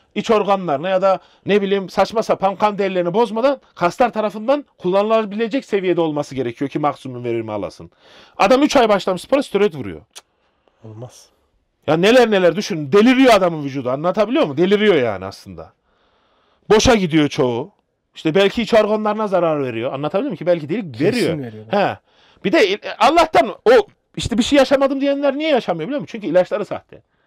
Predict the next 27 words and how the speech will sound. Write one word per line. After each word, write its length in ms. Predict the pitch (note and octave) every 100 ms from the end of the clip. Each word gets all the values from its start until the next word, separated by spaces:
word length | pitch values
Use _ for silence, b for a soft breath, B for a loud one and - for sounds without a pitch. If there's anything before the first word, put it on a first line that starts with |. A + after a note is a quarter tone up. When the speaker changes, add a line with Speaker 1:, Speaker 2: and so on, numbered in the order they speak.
| _
Speaker 2:
Evet. 240 | B2 A#2+ B2+
Speaker 1:
Allah'tan 440 | G3 C4+ G#3 C#4
sahte 360 | C4 G3+ F3 E3+
mesela 400 | C#3+ C3 A#2 A2
yani 240 | G2+ G2
hani. 240 | G2 F2 E2 _ _ -
Öyle 220 | G3+ A3
düşün. 260 | F#3 C#3 G#2+ b b b b
O-, 100 | - - _ b b
hani 240 | - F#3+ -
o 220 | F3 G3+ - -
bir 160 | D3
de 240 | A#3+ C4+ - _ _ _ _ _ _
yani 300 | D3 F#3 F#3+
daha 200 | F#3 A#3+
neler 300 | A3+ B3 A#3+
neler 220 | G3 D#3 B2+
yani. 300 | A2 G2 C3
Neyse. 400 | A3+ - A#2+ F#2+ -
Daha 160 | A3
çok 200 | - A3
şey 120 | -
anlatırım. 440 | G#3 G3 F#3+ A#3 A3
Bu 100 | D#3+
video 180 | F3+ F#3+
uzun 300 | D3 E3+ A3
oldu. 340 | G3+ F#3 A#3+